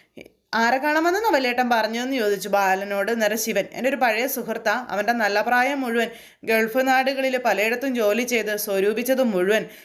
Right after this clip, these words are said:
പെങ്ങന്മാരെ കെട്ടിച്ചു വിടാനും അനിയന്മാരെ പഠിപ്പിക്കാനും ഒക്കെ ആയിട്ടേ ചെലവാക്കിയെന്നേ." ഉം, പിന്നെ ഇപ്പോ കുടുംബത്തിലെ പ്രാരാബ്ദങ്ങൾ തീർക്കാനുള്ള സം-, ആ ഒരു സമയത്തിനിടയിൽ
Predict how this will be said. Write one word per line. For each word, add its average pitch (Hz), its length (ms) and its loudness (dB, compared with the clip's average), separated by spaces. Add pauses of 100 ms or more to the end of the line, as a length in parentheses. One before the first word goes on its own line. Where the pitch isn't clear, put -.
(120)
പെങ്ങന്മാരെ 262 560 2
കെട്ടിച്ചു 214 380 -4
വിടാനും 208 360 -2 (260)
അനിയന്മാരെ 214 520 0
പഠിപ്പിക്കാനും 233 580 -2
ഒക്കെ 240 160 -2
ആയിട്ടേ 226 260 -2 (160)
ചെലവാക്കിയെന്നേ." 208 720 0 (1800)
ഉം, 196 280 0 (100)
പിന്നെ 190 380 0 (420)
ഇപ്പോ 190 300 0 (420)
കുടുംബത്തിലെ 226 520 0
പ്രാരാബ്ദങ്ങൾ 208 760 0
തീർക്കാനുള്ള 233 640 -2
സം-, 208 280 -6 (100)
ആ 202 180 2
ഒരു 233 240 0 (160)
സമയത്തിനിടയിൽ 208 840 0